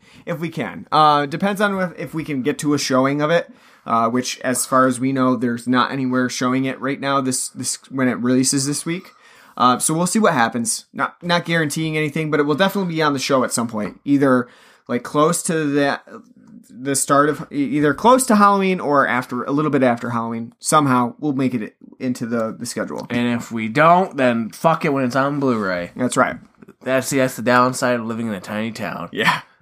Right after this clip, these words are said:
Speaker 2: They're, they're not gonna be showing no three-hour Italian-American horror film.
Speaker 1: Mm-mm. All right. Uh, thanks for listening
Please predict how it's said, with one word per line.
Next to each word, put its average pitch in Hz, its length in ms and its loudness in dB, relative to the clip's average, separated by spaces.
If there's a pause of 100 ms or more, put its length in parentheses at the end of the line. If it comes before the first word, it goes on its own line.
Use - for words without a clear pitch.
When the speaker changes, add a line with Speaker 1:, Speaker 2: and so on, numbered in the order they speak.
Speaker 2:
They're, 147 240 0
they're 156 160 0
not 160 200 4
gonna 180 120 -2
be 165 140 0
showing 143 280 0
no 113 140 0
three-hour 110 540 -2
Italian-American 110 800 -4
horror 104 260 -4
film. 107 540 -10
Speaker 1:
Mm-mm. 123 260 -12 (840)
All 170 100 4
right. 147 220 2 (460)
Uh, 160 240 4
thanks 208 240 0
for 220 100 2
listening 214 460 2